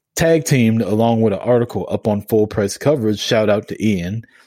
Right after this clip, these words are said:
and Evan Gomez over there. I don't know how we always leave them out. Uh, that'll be on the Full Press Coverage website. Download the app. The app is fantastic.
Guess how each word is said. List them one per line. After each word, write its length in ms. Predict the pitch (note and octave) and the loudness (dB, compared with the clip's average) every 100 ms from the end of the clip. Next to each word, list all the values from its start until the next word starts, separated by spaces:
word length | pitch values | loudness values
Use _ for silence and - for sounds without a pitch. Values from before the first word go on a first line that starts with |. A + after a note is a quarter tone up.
| _ - | _ -8
and 100 | F2 | -2
Evan 320 | G#2 G#2+ G2 | 0 0 0
Gomez 520 | A2 A2+ G2 F2 F2 | 2 2 0 -4 -6
over 240 | F2 E2 D#2+ | -6 -8 -8
there. 200 | D#2+ F2+ | -6 -6
I 40 | |
don't 140 | G2+ | -4
know 40 | F#2 | -6
how 180 | - A2 | -2 -2
we 140 | F2+ | 0
always 300 | E2+ E2 E2 | -2 -4 -4
leave 180 | F2+ D#2+ | -4 -2
them 220 | G2 E2+ | -4 -4
out. 240 | D2+ D#2+ _ _ _ _ _ _ _ - | -8 -12 _ _ _ _ _ _ _ -8
Uh, 160 | A2 G#2+ | -2 0
that'll 240 | A2 B2+ | 2 2
be 180 | A2 A#2 | 2 2
on 300 | G#2+ G#2 G#2 | 2 0 -2
the 60 | G2 | -2
Full 200 | - A2 | -2 -2
Press 240 | A#2+ G#2 | -2 -2
Coverage 360 | - A2 F#2+ F2 | -2 -2 -2 -2
website. 600 | A#2 A2+ - G#2+ G#2 F#2 - | 0 0 0 0 0 -4 -6
Download 380 | G2+ C#3+ E3 A#2 | -2 0 2 0
the 140 | G2+ | -2
app. 360 | D#3 F2 - - _ _ _ | -6 -8 -10 -18 _ _ _
The 100 | - | -2
app 200 | G#2 D3 | 0 0
is 100 | - | -4
fantastic. 720 | - G#2 G2 F#2 F2+ - F2+ | -2 -2 0 -2 -4 -4 -8